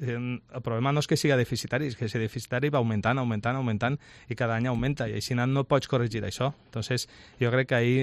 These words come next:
ahí fa falta arromangar-se, fer un treball que és oscur, que no,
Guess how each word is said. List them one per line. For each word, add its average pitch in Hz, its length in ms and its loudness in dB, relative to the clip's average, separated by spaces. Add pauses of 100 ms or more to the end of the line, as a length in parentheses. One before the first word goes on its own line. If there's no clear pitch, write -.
(140)
ahí 110 200 -4
fa 127 160 0
falta 135 540 4
arromangar-se, 123 840 2 (120)
fer 120 220 0
un 120 100 2
treball 120 380 2
que 113 100 -2
és 101 100 -4
oscur, 123 440 2
que 104 140 -8
no, 113 360 0